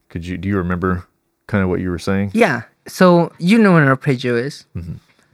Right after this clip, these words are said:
Speaker 2: I don't know what an arpeggio is. I don't know the root of it. I don't know why it's important in music. I know how to perform them, and I know they exist. But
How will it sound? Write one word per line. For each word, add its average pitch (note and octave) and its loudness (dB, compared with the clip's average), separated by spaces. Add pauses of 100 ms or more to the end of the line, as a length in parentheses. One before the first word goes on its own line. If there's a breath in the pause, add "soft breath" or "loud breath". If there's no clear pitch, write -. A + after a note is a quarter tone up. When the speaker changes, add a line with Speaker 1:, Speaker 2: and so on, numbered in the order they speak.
(100)
Speaker 2:
I B2+ 0
don't C#3+ 4
know D3+ 2
what D#3+ 6
an D#3 4
arpeggio D3+ 0
is. D3+ -6
I B2 -6
don't C3+ 0
know C3+ 0
the A2 -6
root C#3+ 2
of E3+ 0
it. E3 -4
I C#3 -4
don't C3 -2
know B2+ -2
why B2+ -4
it's - -8
important C3+ -2
in A2 0
music. C#3 -2 (640 soft breath)
I B2 -2
know C3 2
how D3 2
to C#3+ 4
perform E3+ 0
them, F3 2
and B2 -2
I A2+ -2
know A#2 -2
they A2+ -4
exist. - -16 (1040)
But D3+ 4